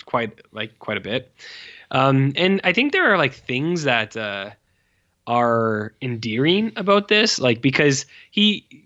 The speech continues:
like, when he gets his dick stuck in that bottle and the mom is like, "How do you get into this trouble?" And he's like, "It's not my fault."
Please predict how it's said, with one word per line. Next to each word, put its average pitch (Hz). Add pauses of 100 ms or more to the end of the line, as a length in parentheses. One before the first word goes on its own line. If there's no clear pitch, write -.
like, 135
when 160
he 185
gets 202
his 147
dick 113
stuck -
in 151
that 113
bottle 143 (160)
and 127
the 123
mom 120
is 127
like, 123
"How 214
do 202
you 160
get 131
into 123
this 110
trouble?" 110
And 117
he's 123
like, 117
"It's -
not 196
my 247
fault." 196